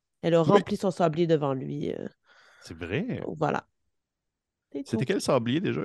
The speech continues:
Speaker 2: C'est quel sable que tu as mis dedans déjà ?
Speaker 1: C'était le sable du, euh, <laughs> de la créature, euh, qu'on a affrontée dans les sous-sols.
Speaker 2: Oui, c'est vrai, c'est bien sûr.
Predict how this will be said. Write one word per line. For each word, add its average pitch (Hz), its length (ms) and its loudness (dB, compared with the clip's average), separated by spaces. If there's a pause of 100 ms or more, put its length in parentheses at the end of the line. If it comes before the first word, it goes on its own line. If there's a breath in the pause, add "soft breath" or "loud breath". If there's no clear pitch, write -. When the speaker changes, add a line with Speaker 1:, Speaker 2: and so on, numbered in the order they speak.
Speaker 2:
C'est 127 180 -2
quel 147 160 2
sable 180 260 -4
que - 60 -16
tu - 60 -4
as - 20 -2
mis 151 100 -6
dedans 147 300 -2
déjà ? 151 200 -2 (800)
Speaker 1:
C'était 202 340 6
le 190 160 8
sable 185 640 2
du, 165 500 -2
euh, 151 500 6
<laughs> 170 360 -6
de 180 80 4
la 165 220 8
créature, 165 600 2
euh, 165 360 0
qu'on 151 240 -4
a 147 100 0
affrontée 151 560 -4
dans 143 240 4
les 139 140 2
sous-sols. - 560 -6 (180)
Speaker 2:
Oui, 95 140 0
c'est - 100 -4
vrai, 80 140 -2
c'est - 100 -8
bien - 140 -8
sûr. - 160 -12